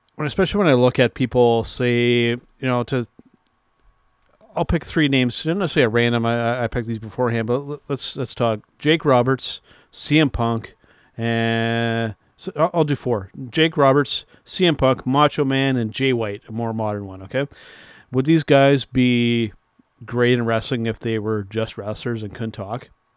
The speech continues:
Maybe, but 'cause the fact that they have this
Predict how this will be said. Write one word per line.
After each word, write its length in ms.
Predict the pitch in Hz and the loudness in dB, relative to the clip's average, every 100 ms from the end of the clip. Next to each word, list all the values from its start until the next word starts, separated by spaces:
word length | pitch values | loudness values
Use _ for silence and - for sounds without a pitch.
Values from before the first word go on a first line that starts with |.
| _ _ _ _ _ _ | _ _ _ _ _ _
Maybe, 960 | 294 277 269 269 214 139 110 98 110 127 _ _ _ _ _ _ _ _ _ | -12 -8 -6 -2 0 0 -2 -4 -6 -8 _ _ _ _ _ _ _ _ _
but 680 | 120 135 165 139 127 - - _ _ _ _ _ | 0 8 10 10 4 -4 -16 _ _ _ _ _
'cause 160 | - 139 | -6 -4
the 100 | 131 | -2
fact 260 | 143 135 - | 0 0 -2
that 60 | |
they 140 | 123 117 | -4 -2
have 160 | 117 | 0
this 180 | 117 - | -2 -6